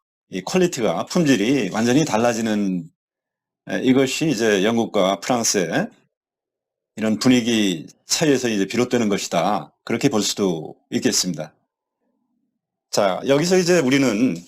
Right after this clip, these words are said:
한국인의 속성은 과연 이 두 가지, 영국적인 측면하고 프랑스적인 이 측면 중에서 어느 쪽에 가까운가 하는 것을 저는, 에, 좀 생각을 해보기 위해서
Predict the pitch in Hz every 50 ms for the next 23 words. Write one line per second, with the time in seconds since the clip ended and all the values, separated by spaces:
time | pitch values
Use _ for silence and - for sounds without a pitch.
0 | - _ _ _ _ _ - _ _ _ - - - 156 175 185 190 196 180 180
1 | 175 165 160 156 147 143 143 135 127 127 139 151 156 151 - 123 - - 131 117
2 | 113 135 147 113 92 87 82 - _ - - - - 131 117 120 127 127 107 90
3 | 80 - _ _ _ _ _ _ _ _ _ _ _ _ _ _ _ - 123 120
4 | - - 143 143 139 127 101 98 95 131 214 277 - - - 113 123 139 131 135
5 | 131 - - 131 123 120 117 113 113 113 107 101 - - 147 127 117 110 104 98
6 | 95 95 117 135 147 165 175 - _ _ _ _ _ _ _ - - 160 151 -
7 | - 127 123 113 107 87 85 120 202 240 - _ _ _ _ _ _ _ - 117
8 | 110 - - 156 147 139 131 117 110 104 123 147 117 107 123 123 - 113 113 117
9 | 113 - - - - 104 101 95 85 85 78 - _ _ _ _ _ _ _ _
10 | _ _ - - 139 131 107 98 - 131 117 98 87 101 98 95 92 87 82 73
11 | - _ _ _ _ _ _ _ _ _ _ _ _ _ _ - 95 87 87 87
12 | 87 87 87 113 110 101 95 - 139 143 139 127 127 117 120 113 107 101 95 95
13 | 87 85 - 113 98 82 87 104 92 -